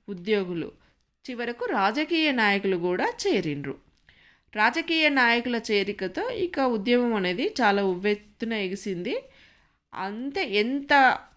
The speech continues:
ఏ, బలంగా ఉద్యమం సాగిందో, అంతే స్పీడ్తో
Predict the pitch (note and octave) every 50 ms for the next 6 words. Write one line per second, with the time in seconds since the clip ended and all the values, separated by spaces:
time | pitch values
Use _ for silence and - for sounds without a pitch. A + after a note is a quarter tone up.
0 | _ - - - - G3 G3 G3 G3 G3 G3 F#3+ F3+ - - - G3+ F#3+ F#3+ G3
1 | A#3 C#4 D4+ D#4+ D#4 D#4 D4+ D4 C#4 A#3+ - - - _ _ _ _ _ - G#3
2 | G#3+ D3 C#3+ F#3 F#3+ F#3 F3+ F3+ F#3+ F#3 A#3+ B3 B3 B3 B3 A#3 A3 - G#3 F3+
3 | F3+ F#3+ F#3+ G3+ F3 F3+ G3 B3+ D#4+ - - - F#3+ F#3 F3+ F#3+ G#3+ A#3 - -
4 | C4+ C4+ C#4 D4 C#4 C#4+ - - - A3+ G#3 G3 F#3+ F3+ F3 F3 - - G#3 G#3+
5 | G3+ E3+ - -